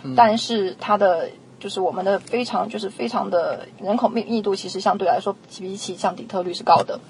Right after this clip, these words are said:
Speaker 1: 嗯，嗯，嗯，嗯。
Speaker 2: 所以自然我们这边的地也是比较值钱。那我们一开始是从，从西边慢慢发-，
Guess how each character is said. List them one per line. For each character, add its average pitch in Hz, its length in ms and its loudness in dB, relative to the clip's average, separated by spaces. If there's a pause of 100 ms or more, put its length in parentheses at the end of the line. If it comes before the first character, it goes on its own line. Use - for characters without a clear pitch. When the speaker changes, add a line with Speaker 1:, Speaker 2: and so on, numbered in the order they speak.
(160)
Speaker 1:
嗯， 139 220 -4
嗯， 131 100 -4
嗯， 127 240 -6
嗯。 123 200 -10 (240)
Speaker 2:
所 220 80 2
以 226 40 2
自 277 120 -4
然 247 240 12
我 208 80 2
们 196 180 2
这 240 80 10
边 233 220 4
的 196 220 8
地 233 200 -2
也 196 100 2
是 202 100 -6
比 - 100 -12
较 180 120 4
值 180 200 -12
钱。 175 240 -6
那 233 120 10
我 185 80 4
们 208 100 -4
一 226 60 -2
开 240 160 4
始 208 140 -2
是 208 80 -4
从， 190 260 -4
从 196 200 -8
西 226 200 -4
边 214 360 0 (400)
慢 214 120 2
慢 202 140 4
发-， 202 180 6